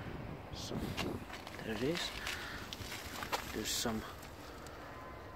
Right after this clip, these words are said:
stickers here. Okay. Saddle is, uh,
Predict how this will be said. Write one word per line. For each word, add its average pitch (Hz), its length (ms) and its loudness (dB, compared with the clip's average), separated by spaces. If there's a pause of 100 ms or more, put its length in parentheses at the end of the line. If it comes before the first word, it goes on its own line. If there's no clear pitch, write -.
(760)
stickers - 560 8
here. 160 300 6 (1600)
Okay. - 200 6 (3000)
Saddle 190 800 12
is, 156 360 12
uh, 147 360 12